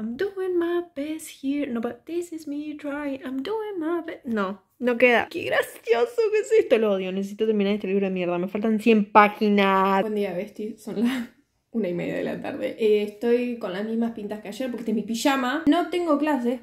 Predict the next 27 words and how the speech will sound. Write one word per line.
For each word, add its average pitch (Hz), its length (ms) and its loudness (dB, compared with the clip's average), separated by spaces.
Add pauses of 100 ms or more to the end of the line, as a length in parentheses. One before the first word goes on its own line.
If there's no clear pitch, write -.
porque 190 560 -6
no 226 240 2
hay 220 220 0
agua 208 680 -2
en 196 220 -6
todo 196 760 -4
el 208 80 -6
departamento 190 560 -4
de 190 60 -2
humanidades 190 840 -4
y 190 420 -8
en 185 320 -4
todos 220 220 0
los 208 160 -2
otros 202 220 0
departamentos 196 480 -6
de 185 80 -6
la 180 80 -4
universidad 190 400 -4
porque 214 140 -2
no 240 80 0
hay 262 100 0
agua 262 200 0
en 240 80 0
Bahía 214 200 -2
Blanca 196 280 -4
directamente. 175 760 -8